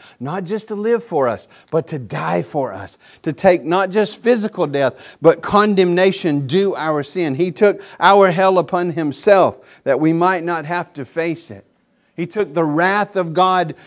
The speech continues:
due our sin upon himself. That's why he came to die, to make an atonement for his people's sin. And all of the lambs and all of the sacrifices of the Old Testament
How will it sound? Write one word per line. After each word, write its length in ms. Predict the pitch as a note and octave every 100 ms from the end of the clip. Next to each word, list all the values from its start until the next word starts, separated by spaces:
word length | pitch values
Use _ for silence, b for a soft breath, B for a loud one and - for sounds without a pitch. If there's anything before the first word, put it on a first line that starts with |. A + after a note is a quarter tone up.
| B C#3+
due 300 | B2+ G3 F#3+
our 380 | C#3+ F3 E3+ D#3
sin 480 | - F#3 F3 C3+ A2 B B
upon 380 | C#3 - F3
himself. 520 | F3 D#3 C#3 F3+ E3+ B2 A#2+
That's 360 | E3+ G#3 -
why 300 | F3 D3+ A2+ - b b
he 140 | D3
came 340 | - C#3+ B2+
to 160 | A2+ B2+
die, 320 | A2+ F#2+ D2 _ _ _ _ _ -
to 100 | C3+
make 280 | D#3+ D#3
an 100 | D#3
atonement 720 | C3 - - F3+ G3 E3 A2+ - b b
for 280 | - D#3 C#3+
his 180 | C#3 B2
people's 480 | - D3+ - A2+ -
sin. 220 | D#3+ B2+
And 100 | A#2
all 420 | D3+ F#3+ G#3 G3
of 120 | F3
the 80 | F3
lambs 420 | F3+ F#3+ F#3+ E3+
and 100 | D3+
all 300 | C#3 F3+ F#3+
of 100 | F3+
the 80 | D#3+
sacrifices 680 | D3+ F3 E3+ D#3 E3 D#3+ D#3
of 160 | D#3
the 100 | D3+
Old 180 | C3+ D#3+
Testament 440 | E3+ D#3+ D#3 C#3+